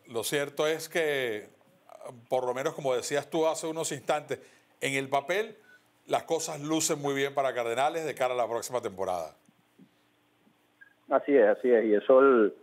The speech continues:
Speaker 2: repito, eso es lo que nos, nos estamos enfocando y también, pues, entendiendo que, que, que, mm, bueno, que, que también hay que demostrar las cosas en el, en el
Speaker 1: Ujú.
Speaker 2: terreno. Va a ser una liga muy, muy, eh, eh, cerrada, donde todos los equipos han mejorado, donde va a ser bien competitiva,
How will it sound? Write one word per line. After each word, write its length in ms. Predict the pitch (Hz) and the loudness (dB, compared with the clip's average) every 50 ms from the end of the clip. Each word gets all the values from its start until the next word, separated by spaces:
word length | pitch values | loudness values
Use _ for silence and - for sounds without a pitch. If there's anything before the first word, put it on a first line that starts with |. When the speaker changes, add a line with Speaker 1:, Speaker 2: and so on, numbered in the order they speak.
| - _ _ _ _ _ | -20 _ _ _ _ _
Speaker 2:
repito, 400 | 120 107 95 95 143 143 143 120 | 0 0 2 2 0 2 2 2
eso 100 | 110 - | 2 4
es 80 | 135 139 | 2 2
lo 100 | 131 131 | 4 4
que 80 | 123 | 4
nos, 260 | 113 101 101 101 127 107 | 2 2 2 2 0 -2
nos 140 | 107 98 - | -4 -6 0
estamos 300 | - 107 107 120 139 143 | 0 0 2 4 2 2
enfocando 560 | 139 - 110 - 139 143 156 180 214 233 214 | 2 0 2 4 4 4 4 4 2 2 2
y 140 | 170 139 120 | 2 0 -2
también, 400 | - 117 110 110 113 117 117 - | -4 -4 -4 -2 -4 -4 -4 -4
pues, 160 | - 143 143 | -4 -4 -4
entendiendo 640 | 127 117 - 110 107 107 120 117 117 123 139 135 - | -4 -6 -6 -8 -6 -6 -6 -6 -4 -4 -4 -4 -2
que, 220 | 143 120 104 92 - _ _ _ _ _ _ _ _ | -2 -4 -4 -4 -8 _ _ _ _ _ _ _ _
que, 440 | - 107 107 104 104 101 95 92 92 - | -6 -4 -4 -4 -4 -4 -6 -6 -8 -8
que, 280 | - 107 98 98 95 90 | -6 -6 -4 -4 -6 -6
mm, 440 | 90 90 90 90 87 82 87 101 - | -10 -12 -16 -16 -16 -16 -18 -6 -4
bueno, 220 | 143 139 117 101 | -2 -2 -2 -2
que, 180 | - 110 104 - | -2 -4 -4 -2
que 120 | - 110 | -4 -2
también 300 | - 113 104 107 120 123 | 0 0 0 0 0 0
hay 100 | 127 127 | 2 4
que 80 | 147 135 | 4 4
demostrar 380 | 131 113 107 - - 117 113 | 4 4 2 2 0 2 2
las 100 | 127 123 | 0 0
cosas 340 | - 135 127 - 135 127 131 | 0 0 -2 -2 -4 -6 -8
en 100 | 123 117 | -8 -10
el, 100 | 107 101 | -10 -12
en 60 | 98 101 | -14 -20
el 220 | - _ _ - | -20 _ _ -16
Speaker 1:
Ujú. 80 | 104 95 | -10 -6
Speaker 2:
terreno. 280 | 104 104 127 151 151 | -2 0 0 2 2
Va 80 | 131 110 | 2 2
a 80 | - | 0
ser 80 | - 117 | -2 -4
una 160 | 120 123 120 | -4 -4 -2
liga 260 | 120 127 120 123 120 120 117 - - - | -2 0 2 2 2 2 0 -4 -10 -6
muy, 180 | 143 156 151 | -6 -4 -4
muy, 600 | 139 123 123 127 127 123 123 120 117 113 110 98 - _ _ - | -6 -8 -10 -12 -12 -12 -12 -14 -14 -14 -16 -18 -20 _ _ -4
eh, 260 | 101 98 98 95 87 - - _ _ _ _ _ _ _ | -2 0 0 0 -2 -4 -10 _ _ _ _ _ _ _
eh, 280 | - 110 101 98 92 - | 0 2 2 2 2 4
cerrada, 500 | - 117 107 110 123 135 143 147 143 143 | 4 6 6 8 8 8 8 8 6 6
donde 280 | 135 127 117 107 104 - | 4 2 0 -2 -8 -10
todos 240 | _ - 127 127 131 | _ -2 0 0 0
los 120 | 135 127 120 | 0 -2 -6
equipos 380 | - 110 110 104 - 139 120 | -8 -10 -14 -12 -10 -10 -8
han 120 | 127 120 120 | -8 -8 -10
mejorado, 600 | 127 110 107 101 113 131 135 135 135 135 127 110 | -10 -8 -6 -2 0 0 0 0 0 -4 -6 -8
donde 260 | 110 104 98 101 95 | -10 -12 -12 -10 -8
va 120 | 98 104 | -8 -8
a 80 | 104 - | -8 -6
ser 160 | 123 117 117 | -8 -6 -6
bien 180 | 123 127 120 113 | -6 -8 -6 -6
competitiva, 800 | 135 123 117 123 - 95 - _ 123 131 139 135 135 139 131 | -8 -6 -6 -8 -10 -12 -14 _ -10 -8 -4 -2 -2 -4 -4